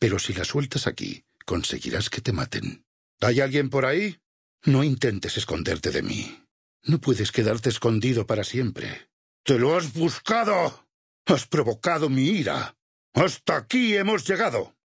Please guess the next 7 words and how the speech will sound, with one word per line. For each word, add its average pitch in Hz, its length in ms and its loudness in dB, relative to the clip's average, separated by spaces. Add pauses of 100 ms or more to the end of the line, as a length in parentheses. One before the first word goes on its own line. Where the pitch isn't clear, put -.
(240)
Tenías 156 400 4
que - 100 -4
haberte 71 380 -2
ido. - 440 -10 (440)
Hmm, - 640 -2 (380)
nada. - 640 0 (480)
Oh, - 440 -6